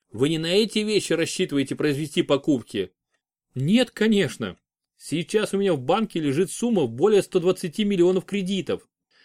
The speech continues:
На неё я планирую произвести выкуп тридцати процентов станции. Вот как это будет выглядеть», сказал я и начал пересказ моего плана, сильно в подробности не сдаваясь. Но самое главное, что меня не прерывали,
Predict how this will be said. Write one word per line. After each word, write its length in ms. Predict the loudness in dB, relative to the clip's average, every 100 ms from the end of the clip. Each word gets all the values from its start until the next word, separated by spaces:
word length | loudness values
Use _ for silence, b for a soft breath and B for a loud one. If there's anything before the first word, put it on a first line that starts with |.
| b
На 80 | -6
неё 340 | -4 -2 0 0
я 180 | 0
планирую 460 | 0 0 2 2 0
произвести 540 | 0 -2 -2 -4 0
выкуп 400 | 0 0 -2 -4
тридцати 360 | -2 -4 -2 -6
процентов 520 | -2 0 0 0 -2
станции. 640 | -2 -2 -2 -4 -6 -6 -8 _ _ _ _
Вот 340 | -6 2 2 2
как 220 | -2 0
это 160 | 0
будет 260 | 0 0 0
выглядеть», 500 | 0 0 -4 -6 -14 _ _ _ _
сказал 440 | -2 0 2 0
я 300 | 0 0 -2 -8 _ _
и 80 | -6
начал 380 | -2 0 0 0
пересказ 520 | 2 0 0 -2 0
моего 320 | -2 0 0
плана, 560 | 0 0 0 -2 -6 -8 _
сильно 400 | -20 -4 0 0
в 60 | 0
подробности 560 | 2 2 2 0 -4
не 120 | -4 0
сдаваясь. 640 | 0 0 0 -2 -4 -8 _ _ _ _ _
Но 140 | -6 -4
самое 380 | -2 -2 -2
главное, 580 | -2 0 0 -2 -4 -8 -10
что 160 | -6
меня 240 | -4 -2 -2
не 80 |
прерывали, 760 | -2 0 0 0 0 0 -2 -6